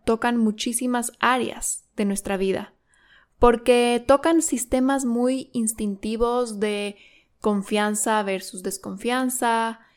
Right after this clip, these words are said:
seguridad versus inseguridad. Pero este año descubrí que había unas secuelas a esta herida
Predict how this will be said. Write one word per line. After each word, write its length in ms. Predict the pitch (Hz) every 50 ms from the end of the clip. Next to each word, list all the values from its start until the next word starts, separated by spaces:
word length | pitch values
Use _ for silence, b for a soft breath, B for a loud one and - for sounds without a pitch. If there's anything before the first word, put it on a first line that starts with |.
| b b
seguridad 800 | - - - 214 202 185 196 190 190 180 190 190 190 196 196 190 180
versus 600 | 185 185 185 180 - - 190 190 185 - - -
inseguridad. 1080 | - 196 196 - 196 180 180 180 180 175 196 220 226 226 220 214 214 214 220 226 - _ _ _ _ _ _ _ _ _ _ _ _ _
Pero 600 | - 277 294 277 220 208 233 277 - - - _ - _ _
este 320 | - - 240 247 - - 320
año 500 | 269 220 190 175 180 214 262 294 - _ _ _
descubrí 840 | 302 202 208 202 - - - 214 196 208 202 202 208 - - - _ _ _ _ -
que 380 | - 214 202 202 196 - - -
había 580 | - 208 202 208 214 220 220 220 214 214 - _ _ _ _ _ _ _ _ -
unas 320 | 226 233 240 269 294 -
secuelas 1080 | - - - - 233 208 - - - 226 262 269 226 214 - 214 247 - - - - _ _ _ _ _ _ _
a 160 | - 208 208
esta 260 | 214 226 - - 285
herida 440 | 277 277 214 196 208 220 240 - -